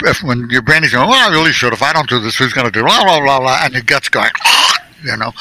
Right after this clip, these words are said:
um, that's a time to say <laughs> no. And you can always say, "Well, you know, fun, one, you can blame me." You can say, "Well, the doctor said that if I, if I say yes to one more thing, he's gonna whack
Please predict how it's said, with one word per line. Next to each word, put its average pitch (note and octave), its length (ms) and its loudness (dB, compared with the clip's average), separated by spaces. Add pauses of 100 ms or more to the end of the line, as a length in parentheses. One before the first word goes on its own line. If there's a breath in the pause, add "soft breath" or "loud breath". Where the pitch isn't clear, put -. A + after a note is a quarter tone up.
(280 loud breath)
um, C3+ 480 0 (120)
that's D3 400 -2
a - 40 -2
time A#2+ 360 0
to - 120 -4
say A2+ 340 0
<laughs> - 40 -14
no. G#2 260 -6 (440)
And B2 180 -6 (300 loud breath)
you C#3+ 80 0
can D#3+ 100 -4
always E3 180 0
say, D#3+ 140 0
"Well, D#3+ 320 2 (720)
you E3+ 100 -2
know, C3+ 100 0
fun, D#3+ 340 -4
one, D3+ 160 0
you C#3 60 0
can B2+ 120 -10
blame A#2 260 -2
me." G#2 120 -8 (560 loud breath)
You B2+ 60 -2
can A2 40 -4
say, A#2+ 140 -6
"Well, E3 160 0
the D3+ 100 -2
doctor F3+ 380 2
said B2+ 280 -2
that B2+ 120 -2
if - 100 -16
I, D3 140 2 (480 loud breath)
if C3+ 120 -2
I D#3+ 120 2
say D3+ 200 2
yes C#3 220 2
to C#3 60 0
one C#3 160 2
more - 140 0
thing, D3 200 -2
he's A#2 180 -2
gonna A#2 220 -2
whack B2 140 0